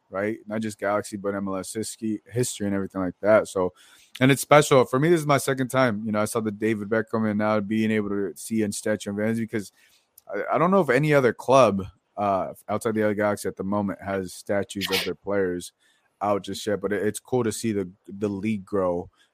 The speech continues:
and, and be partaker, par-, uh, be a part of these different things and, and know a lot of, uh, the different history. Um, so shout out to Landon Donovan. Um, you know, he got that, and also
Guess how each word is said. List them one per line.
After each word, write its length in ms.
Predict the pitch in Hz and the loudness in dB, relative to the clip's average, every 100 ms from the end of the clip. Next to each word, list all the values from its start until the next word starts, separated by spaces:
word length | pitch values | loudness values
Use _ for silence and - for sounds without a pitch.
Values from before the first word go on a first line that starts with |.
| _ | _
and, 300 | 98 98 90 | -6 -4 -4
and 180 | 98 98 | -6 -4
be 140 | 107 101 _ - | -4 -6 _ -4
partaker, 460 | 104 - 113 101 | -4 -2 -4 -4
par-, 320 | - 107 - | -6 -4 -4
uh, 60 | 98 - 107 | -8 -6 -2
be 120 | 123 | 0
a 60 | 107 | 0
part 300 | 104 113 113 | 2 2 2
of 140 | 101 | -2
these 180 | 107 101 | -2 -2
different 320 | 101 104 95 | -4 -4 -6
things 300 | 107 104 98 | -2 -2 -2
and, 160 | 98 82 | -4 -4
and 180 | 98 | -2
know 220 | 104 101 98 | 0 0 0
a 60 | |
lot 160 | 95 98 | 0 0
of, 100 | 95 | 0
uh, 200 | 92 92 90 101 | -2 -6 -6 -6
the 80 | |
different 360 | 90 95 - 95 | -4 -4 -6 -6
history. 400 | 98 - 76 82 _ - - _ - | -6 -8 -12 -14 _ -20 -20 _ -2
Um, 320 | 101 95 92 _ - | 2 2 -2 _ -16
so 140 | 107 110 | -6 -2
shout 240 | - 139 | 6 8
out 100 | 147 | 6
to 80 | 139 | 6
Landon 340 | 147 143 135 127 | 6 6 6 6
Donovan. 480 | 123 123 123 117 107 - | 6 6 2 0 -2 -4
Um, 300 | 101 98 95 82 | -2 -2 -4 -6
you 100 | 101 | -4
know, 80 | 101 | -2
he 160 | 107 113 | -2 0
got 240 | 117 107 - | 0 0 0
that, 280 | 104 101 - | 0 0 -2
and 160 | 110 127 | 0 6
also 280 | 160 147 | 6 6